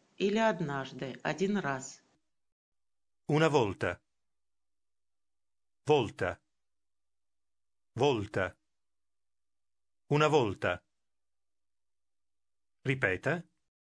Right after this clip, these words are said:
Speaker 1: Оно было.
Speaker 2: Era. Era.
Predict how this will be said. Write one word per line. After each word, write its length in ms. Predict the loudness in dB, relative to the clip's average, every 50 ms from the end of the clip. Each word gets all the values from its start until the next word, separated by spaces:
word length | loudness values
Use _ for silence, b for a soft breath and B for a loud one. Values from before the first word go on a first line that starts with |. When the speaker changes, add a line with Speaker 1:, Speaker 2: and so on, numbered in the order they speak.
| _ _ _ _ _ _
Speaker 1:
Оно 340 | 2 2 4 4 2 0 -2
было. 540 | -2 -4 -4 -4 -4 -4 -4 -4 -6 -8 -12 _ _ _ _ _ _ _ _ _ _ _ _ _ _ _ _ _ _ _ _ _ _ _ _ _ _ _ _ _ _ _ _ _ _ _ _ _ _ _
Speaker 2:
Era. 500 | 0 0 2 2 2 0 -2 -2 -6 -12 _ _ _ _ _ _ _ _ _ _ _ _ _ _ _ _ _ _ _ _ _ _ _ _ _ _ _ _ _ _ _ _ _
Era. 480 | 0 2 2 2 2 0 -2 -2 -4